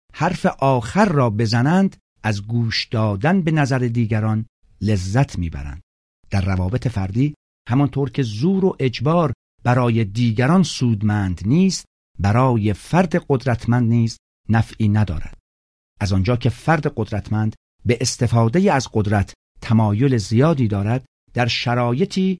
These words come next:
همانند زندگی زناشویی و روابط خانوادگی عملاً به خودش لطمه وارد می‌کند. در گذشته مردان قدرتمند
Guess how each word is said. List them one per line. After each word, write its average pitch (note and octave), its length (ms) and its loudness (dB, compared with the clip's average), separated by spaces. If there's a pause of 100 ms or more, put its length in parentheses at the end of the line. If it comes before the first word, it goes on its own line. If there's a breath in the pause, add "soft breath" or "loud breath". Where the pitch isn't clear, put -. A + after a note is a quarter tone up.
(100)
همانند B2+ 600 0
زندگی A#2+ 520 0
زناشویی B2 760 -2 (280)
و A2+ 80 2
روابط A2 580 0
خانوادگی A#2+ 840 0 (260)
عملاً A#2+ 460 2
به A#2+ 120 -4
خودش A2+ 480 -4 (200)
لطمه A2+ 440 -2
وارد F2+ 320 -6
می‌کند. C#2+ 460 -14 (760)
در G#2 140 0
گذشته A2 540 0 (300)
مردان D3+ 580 4
قدرتمند C#3 640 0